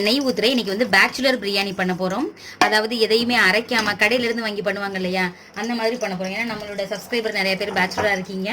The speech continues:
எனக்கும் கமெண்ட் பண்ணிட்டு இருக்கீங்க, ஈஸியா பண்ற மாதிரி டிஷ்ஷஸ் சொல்லுங்க அப்படின்னு சொல்லிட்டு. ஒரு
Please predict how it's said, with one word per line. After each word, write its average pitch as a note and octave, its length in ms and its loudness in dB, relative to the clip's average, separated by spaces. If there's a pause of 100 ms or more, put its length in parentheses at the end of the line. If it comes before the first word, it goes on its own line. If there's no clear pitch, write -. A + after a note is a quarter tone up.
(480)
எனக்கும் C4+ 280 2
கமெண்ட் C#4 260 2
பண்ணிட்டு A#3 240 0
இருக்கீங்க, F#3+ 240 -2 (120)
ஈஸியா A#3+ 360 2 (240)
பண்ற F#3 260 -2
மாதிரி F#3+ 260 -6
டிஷ்ஷஸ் B3 320 -8
சொல்லுங்க G3 380 -4
அப்படின்னு F3+ 280 -6
சொல்லிட்டு. F3 320 -4 (460)
ஒரு F#3 100 2